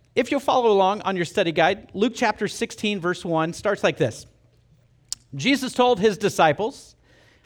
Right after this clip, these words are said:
"There was a rich man whose manager was accused of wasting his possessions. So he called him in and asked him, 'What is this I hear about you? Give an account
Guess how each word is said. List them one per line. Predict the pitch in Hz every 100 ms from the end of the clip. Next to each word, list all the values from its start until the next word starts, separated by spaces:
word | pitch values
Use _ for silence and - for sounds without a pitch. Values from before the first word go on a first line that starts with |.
| -
"There | 262
was | 285
a | 311
rich | 339 -
man | 269 214 196 254 277 _ _ _ _ _ _ _
whose | 226 220
manager | 190 208 285 311 185 131 135 175 - _ -
was | 190
accused | 202 - 302 285 226 220
of | 190
wasting | 160 180 254 247 214
his | 214 233
possessions. | 233 285 269 311 311 190 113 - - - _ _ _ _ _ _
So | - 214
he | 208
called | 214 233 302
him | 339 247
in | 190
and | 214
asked | 208 185 -
him, | 151 107 - _ _ _ _ _ -
'What | 339
is | 339
this | 330
I | 320 294
hear | 285 330
about | 269 226 170
you? | 160 120 - - _ _ _ _
Give | 165 254
an | 294
account | 262 262 269 269 190 214